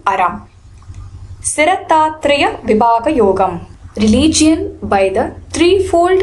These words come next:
kinds of faith. Shadatraya Vibhaga Yoga. பீஷ்ம பர்வா section forty-one. மகாபாரதா in தமிழ். இது பகவத்கீதா பருவம் இருபத்தி ஒன்பது,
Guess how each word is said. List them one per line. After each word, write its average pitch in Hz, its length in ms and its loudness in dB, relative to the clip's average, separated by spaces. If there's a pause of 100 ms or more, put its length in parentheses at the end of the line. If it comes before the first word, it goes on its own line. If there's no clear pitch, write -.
kinds 247 360 -4
of 214 180 0 (200)
faith. 180 300 -2 (880)
Shadatraya 294 720 0
Vibhaga 208 480 0
Yoga. 175 460 0 (560)
பீஷ்ம 285 320 0
பர்வா 311 360 0
section 202 560 -2
forty-one. 247 560 0 (360)
மகாபாரதா 196 1000 0 (120)
in 190 280 -8 (120)
தமிழ். - 360 -4 (680)
இது 196 500 2
பகவத்கீதா 208 720 2
பருவம் 202 460 -2
இருபத்தி 190 460 -2
ஒன்பது, 180 640 -2